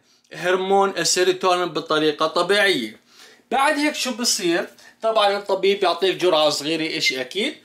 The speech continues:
وبعدين بيعطيك جرعة، آه، الصبح و-، وح-، وحبة المساء، مثلًا خلينا نحكي خمسة، خ-، عيار خمسين الصبح،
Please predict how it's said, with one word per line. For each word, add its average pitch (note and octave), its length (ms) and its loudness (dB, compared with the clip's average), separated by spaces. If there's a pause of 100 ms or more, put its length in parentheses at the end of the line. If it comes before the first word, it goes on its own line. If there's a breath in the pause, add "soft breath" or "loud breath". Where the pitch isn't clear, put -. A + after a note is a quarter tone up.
(180 soft breath)
وبعدين F3+ 520 0
بيعطيك F3 560 -2
جرعة، D#3 640 2
آه، C3 680 0
الصبح F#3+ 560 0
و-، D#3 560 2
وح-، C3+ 220 0
وحبة D3+ 520 2
المساء، F3+ 640 0 (380 loud breath)
مثلًا F3+ 340 -2
خلينا F3 220 -4
نحكي D#3+ 300 -4
خمسة، F3+ 720 2
خ-، - 120 -6
عيار D#3+ 480 2
خمسين E3 460 -6
الصبح، G#3+ 520 0